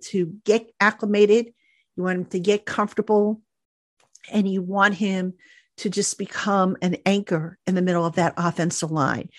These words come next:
Now, let me throw at you here some stats. These from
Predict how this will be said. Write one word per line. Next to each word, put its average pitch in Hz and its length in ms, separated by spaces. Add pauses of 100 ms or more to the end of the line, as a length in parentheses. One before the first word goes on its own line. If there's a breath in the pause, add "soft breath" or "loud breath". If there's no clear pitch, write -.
(440 loud breath)
Now, 190 120
let 208 120
me 247 140
throw 254 640
at 254 380
you 160 180
here 156 400 (380 soft breath)
some - 340
stats. - 720
These 196 320
from 180 260